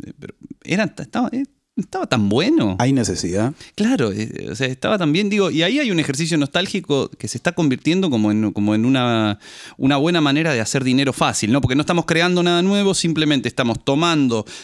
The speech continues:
Speaker 1: lo que a la, a, al, no sé, al público le parece más a-, agradable o aceptable de esto y vendiéndolo como si fuera nuevo, o como volvió tal cosa, mirá qué bueno.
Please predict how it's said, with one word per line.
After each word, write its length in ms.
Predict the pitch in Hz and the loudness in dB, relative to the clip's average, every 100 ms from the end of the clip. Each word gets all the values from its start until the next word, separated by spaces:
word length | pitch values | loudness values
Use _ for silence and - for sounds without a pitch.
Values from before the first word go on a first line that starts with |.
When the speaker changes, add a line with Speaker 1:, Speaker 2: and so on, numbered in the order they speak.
| - | -2
Speaker 1:
lo 240 | 123 120 | -2 0
que 160 | 123 120 | 0 0
a 60 | 120 | 0
la, 200 | 120 113 | -2 -4
a, 480 | - 113 - 110 110 | -2 -2 0 0 0
al, 420 | 110 107 101 98 - _ _ 90 | 0 0 -2 -6 -14 _ _ -10
no 100 | 101 | -6
sé, 160 | 101 | -4
al 140 | 87 - | -4 0
público 640 | 196 190 147 117 - 113 | 2 4 2 0 0 0
le 140 | 107 - | 0 0
parece 400 | 107 127 - 123 | 0 2 0 0
más 220 | 131 - _ _ _ _ - - | 0 -4 _ _ _ _ -14 -8
a-, 540 | 104 104 104 98 101 | 0 0 0 -2 -4
agradable 600 | 104 107 151 180 143 117 | 0 2 4 4 2 2
o 120 | 107 101 | 2 0
aceptable 640 | - 110 - 160 127 113 | -2 -2 2 2 2 2
de 180 | 127 165 | 2 0
esto 320 | - 185 208 - - - | 0 -2 -2 -8 -12 0
y 80 | 285 | 2
vendiéndolo 460 | 185 170 151 139 | 4 4 4 2
como 180 | 120 117 | 0 0
si 100 | 113 | -2
fuera 240 | - 131 | 0 2
nuevo, 260 | 131 131 113 | 2 2 2
o 120 | 139 | 0
como 240 | 143 139 127 | 2 2 4
volvió 420 | 143 147 170 185 | 2 4 2 2
tal 240 | 165 143 | -2 0
cosa, 300 | 170 180 160 | 0 0 0
mirá 180 | 120 135 | 0 0
qué 80 | 127 | 0
bueno. 480 | 123 85 - 104 | 0 -2 -6 -14